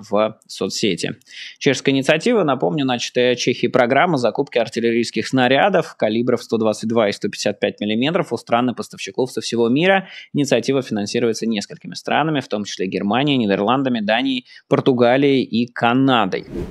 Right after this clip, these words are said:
Ну и напоследок несколько, я бы даже сказал, трэш-новостей. Неожиданный поворот в истории с убийством Расселом Бентли. Помните такого? Это, значит, типа американец, который приехал на Донбасс и типа был там военкором. И вот, значит, в какой-то момент российские солдаты, э,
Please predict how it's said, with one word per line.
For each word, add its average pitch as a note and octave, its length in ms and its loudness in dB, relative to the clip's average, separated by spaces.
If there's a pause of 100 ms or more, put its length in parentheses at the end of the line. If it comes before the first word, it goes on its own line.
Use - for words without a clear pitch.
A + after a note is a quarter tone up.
(160)
Ну A3 100 4
и A3+ 40 4
напоследок F#3+ 480 2
несколько, C#3+ 360 0
я B2+ 100 2
бы A#2+ 60 -6
даже B2 120 -2
сказал, A#2 280 -2
трэш-новостей. C#3+ 720 0
Неожиданный A#2 440 -4
поворот A#2+ 420 0
в A#2 60 -2
истории C#3 560 -2
с - 340 -2
убийством C3 520 0
Расселом A#2 500 2
Бентли. F3 380 2
Помните E3+ 380 -4
такого? A2+ 460 -2 (220)
Это, B2 200 -2
значит, B2 320 0
типа B2 340 2
американец, F#3+ 760 -2
который - 380 -4
приехал A#2+ 340 -6
на B2+ 100 -8
Донбасс E3+ 600 2
и - 80 -14
типа - 200 -14
был G#2+ 160 -2
там - 180 -4
военкором. E3+ 720 2 (240)
И - 80 -2
вот, C3 180 2
значит, B2+ 280 -2
в - 40 -18
какой-то A#2+ 320 -2
момент D3 300 2
российские A#2+ 460 -2
солдаты, C3 520 2
э, C#3 1080 0